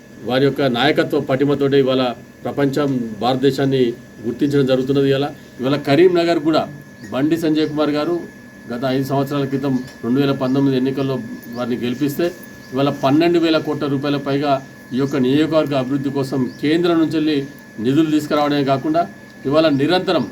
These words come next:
గత ప్రభుత్వ ప్ర-, ప్రజా వ్యతిరేక విధానాల మీద ఎప్పటికప్పుడు పోరాటాలు చేస్తూ నిత్యం ఒక్కరోజు కూడా విరామం లేకుండా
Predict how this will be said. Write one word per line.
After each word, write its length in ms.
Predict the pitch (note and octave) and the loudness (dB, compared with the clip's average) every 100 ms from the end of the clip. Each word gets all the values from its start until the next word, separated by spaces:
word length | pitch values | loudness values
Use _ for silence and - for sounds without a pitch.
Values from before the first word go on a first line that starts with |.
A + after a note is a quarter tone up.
| - - - - | -12 -18 -16 -6
గత 100 | C#3+ D#3 | -2 0
ప్రభుత్వ 380 | D3+ E3 E3 E3 D3+ | 0 -2 0 0 0
ప్ర-, 220 | C#3+ C#3+ C3 | -2 -4 -2
ప్రజా 200 | C3+ D#3 E3 | 0 2 2
వ్యతిరేక 320 | D3+ D#3 D#3 C#3+ | 0 -4 -4 -2
విధానాల 320 | C3+ D#3 D3+ C#3+ | 0 0 0 -2
మీద 120 | D3+ D3 C3+ - - A#2 | 0 0 -2 -8 -12 -6
ఎప్పటికప్పుడు 540 | B2+ D#3+ C#3+ D3+ C#3+ C#3 - | -4 -2 -2 -2 -2 -4 -2
పోరాటాలు 380 | C#3 D3+ D3+ C#3+ | 2 2 2 0
చేస్తూ 200 | C#3 C#3 E3 B2 | -2 -2 -2 0
నిత్యం 380 | C3 - E3+ D3+ A2 - - - A#2+ | -2 -2 -2 0 -4 -8 -18 -8 -6
ఒక్కరోజు 320 | B2+ D#3 D3+ D#3 | -2 0 2 2
కూడా 120 | D#3 C3 | 2 2
విరామం 320 | C3 D#3 D#3+ D3 | 2 4 4 2
లేకుండా 320 | C#3+ D3 C#3+ | -2 -2 0